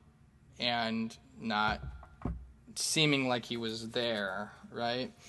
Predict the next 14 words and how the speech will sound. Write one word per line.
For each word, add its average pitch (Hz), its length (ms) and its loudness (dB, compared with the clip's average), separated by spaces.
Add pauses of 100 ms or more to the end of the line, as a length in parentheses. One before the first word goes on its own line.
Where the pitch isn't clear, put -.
(1040)
And 147 240 4
this 143 160 0
girl 175 220 2
said, 160 160 2
"Excuse 147 400 -2
me, 139 100 0
sir, 123 260 2
are 120 40 4
you 120 220 2
okay?" 123 720 4 (180)
And 127 140 0
I 131 80 4
think 170 240 -2
he, 123 440 0